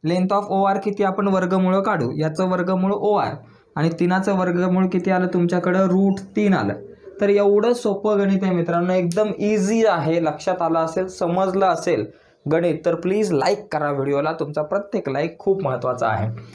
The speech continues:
आता हा दुसरा आणि तिसरा प्रश्न नीट समजून घ्या,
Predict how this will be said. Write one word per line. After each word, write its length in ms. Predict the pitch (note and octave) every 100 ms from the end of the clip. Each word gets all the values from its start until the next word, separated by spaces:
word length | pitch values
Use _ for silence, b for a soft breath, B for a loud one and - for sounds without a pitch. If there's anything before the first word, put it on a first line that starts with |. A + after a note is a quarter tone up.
| B B B
आता 220 | E3+ -
हा 180 | A#3 A#3+
दुसरा 360 | G#3 G#3+ G#3+ A#3
आणि 160 | A#3 A3+
तिसरा 260 | A3 A3 A3+
प्रश्न 280 | A3+ A3 A3+
नीट 340 | G#3+ A3 A3+
समजून 380 | - D#3+ D#3+ D3+
घ्या, 160 | C#3+